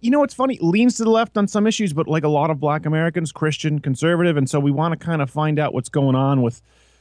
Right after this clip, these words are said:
with him being a little of a conundrum there. Um, seems like a nice guy, smart guy. And then my brother, Jordan Crowder, will be on to discuss the Robert Downey Junior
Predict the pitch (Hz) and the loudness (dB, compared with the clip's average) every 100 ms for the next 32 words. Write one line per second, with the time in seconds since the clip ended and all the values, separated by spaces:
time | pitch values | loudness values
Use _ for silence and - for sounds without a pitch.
0 | _ _ _ 170 165 143 135 151 139 127 | _ _ _ -4 0 2 2 2 2 0
1 | 135 139 131 123 113 123 - 120 123 120 | 2 2 2 2 2 0 0 0 0 2
2 | 120 117 170 139 131 127 120 131 131 185 | 0 0 0 0 0 -2 -2 -2 -2 -2
3 | - 127 113 120 143 139 127 120 117 147 | -2 -2 -2 -2 0 2 2 2 2 0
4 | 202 180 123 127 131 131 135 131 127 127 | 0 0 0 0 0 -2 -2 0 0 0
5 | 117 - 117 120 120 127 117 113 - 127 | -2 -2 -2 0 -2 -4 -6 -6 -2 -2
6 | - 113 120 127 110 131 123 120 110 107 | -2 0 0 0 0 0 2 2 0 0
7 | 147 160 139 98 | 2 2 2 -2